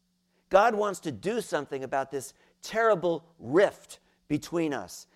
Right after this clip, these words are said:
And so God is gonna send somebody into history who is absolutely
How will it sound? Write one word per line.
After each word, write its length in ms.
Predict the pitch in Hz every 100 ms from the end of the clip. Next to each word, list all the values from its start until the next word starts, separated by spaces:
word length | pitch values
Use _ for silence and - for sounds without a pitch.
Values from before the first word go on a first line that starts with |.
| _ -
And 140 | 165
so 360 | - 180 170 - _ _
God 300 | 160 175 226
is 100 | 214
gonna 220 | 175 175 151
send 280 | 202 214
somebody 400 | 202 190 180 170
into 160 | 170 165
history 460 | 156 180 170 170 165
who 220 | 156 156
is 180 | 135 _ -
absolutely 880 | 170 208 - 196 185 180 170 175